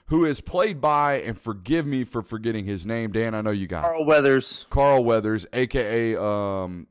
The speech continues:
Speaker 1: Rocky Balboa Creed.
Speaker 2: Apollo
Speaker 1: Yeah,
Speaker 2: Creed.
Speaker 1: Apollo Creed, A K A Apollo Creed. He's a little aged at this point, but he's still throwing smoke in this movie. Um, weird side note here.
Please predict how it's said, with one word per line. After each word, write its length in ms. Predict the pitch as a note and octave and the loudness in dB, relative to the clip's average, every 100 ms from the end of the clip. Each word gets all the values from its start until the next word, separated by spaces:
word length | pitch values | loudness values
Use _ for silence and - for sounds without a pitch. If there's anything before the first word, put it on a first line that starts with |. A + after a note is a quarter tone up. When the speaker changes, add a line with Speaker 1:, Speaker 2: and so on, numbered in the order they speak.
| - | -6
Speaker 1:
Rocky 260 | A2+ A#2 A2 | -2 -2 -2
Balboa 1300 | G#2+ F#2 G#2+ G#2+ G#2 G2+ G2 G2 G2 F#2+ F#2+ G2 F#2+ | -4 -2 0 0 0 0 0 0 -2 -2 -4 -4 -2
Creed. 340 | D#3+ B2+ E2 | 0 0 -2
Speaker 2:
Apollo 440 | - - D#3 D#3 B2+ | -4 2 6 6 4
Speaker 1:
Yeah, 80 | D#3+ | 4
Speaker 2:
Creed. 240 | D3+ B2+ | 4 4
Speaker 1:
Apollo 280 | C3+ B2+ A2 | 4 2 0
Creed, 220 | A2+ G2 | -2 -2
A 100 | A2+ | -2
K 180 | C#3 B2 | 0 2
A 40 | |
Apollo 320 | A2+ C3+ A#2 A2+ | 2 0 -2 -2
Creed. 260 | A2 G#2+ | -2 -2
He's 100 | G#2 | -4
a 60 | G#2+ | -2
little 140 | A#2 | -2
aged 340 | F#2+ B2 A2 G#2+ | 0 0 0 -4
at 100 | G2+ | -6
this 160 | A2 | -6
point, 320 | - A2 G#2 - _ _ | -6 -4 -6 -10 _ _
but 140 | G#2 | -2
he's 100 | A2+ | -2
still 180 | - A#2+ | 0 -2
throwing 280 | - A2+ G#2 | 0 -4 -4
smoke 320 | - A2 G2+ | -4 -4 -4
in 40 | |
this 180 | G#2 G2 | -8 -6
movie. 360 | G#2 G2+ G2 F#2 - _ - | -4 -2 -2 -4 -10 _ -8
Um, 500 | G2 F2+ E2+ D#2+ E2 | -6 -4 -6 -8 -12
weird 640 | G2+ B2+ C#3+ C3 A2+ - | -2 2 4 2 0 -8
side 300 | - A#2 A#2 | -4 -2 0
note 180 | A#2 G#2+ | 0 -2
here. 320 | A2 A#2 A2 | 0 0 0